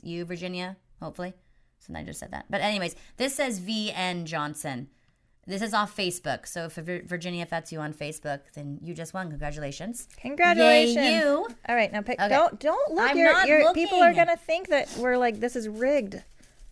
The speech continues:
Speaker 1: It's not rigged. I'm
Speaker 2: And we
Speaker 1: picking
Speaker 2: have
Speaker 1: a fucking paper out of a basket. How could I rig this?
Speaker 2: <laughs> I don't know.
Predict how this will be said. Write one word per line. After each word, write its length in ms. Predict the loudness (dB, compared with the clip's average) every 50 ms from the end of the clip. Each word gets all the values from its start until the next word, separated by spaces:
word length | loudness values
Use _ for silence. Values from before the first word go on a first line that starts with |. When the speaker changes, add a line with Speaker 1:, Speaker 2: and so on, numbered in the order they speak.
| -14 -12
Speaker 1:
It's 200 | -12 -12 -10 -10
not 260 | -8 -8 -8 -8 -8
rigged. 320 | -6 -6 -4 -4 -6 -8
I'm 120 | -10 -2 0
Speaker 2:
And 120 | 0 2 4
we 100 | 2 2
Speaker 1:
picking 120 | 4 6
Speaker 2:
have 220 | 8 8 8 6
Speaker 1:
a 40 | 4 -2 -8 -6
fucking 300 | -4 -4 -4 -4 -8 -8
paper 320 | -6 -4 -4 -4 -2 -2
out 100 | 2 4
of 60 | 6 6
a 100 | 6 4
basket. 580 | 2 0 0 0 -2 -4 -4 -2 -2 -2 -2 -2
How 120 | -4 -4
could 140 | -4 -4 -4
I 20 |
rig 400 | -4 -4 -4 -4 -4 -4 -4 -4
this? 340 | -2 -2 -2 -2 -2 -4 -6
Speaker 2:
<laughs> 20 | -6
I 20 |
don't 220 | -6 -6 -6 -4 -4
know. 320 | -4 -4 -4 -4 -8 -10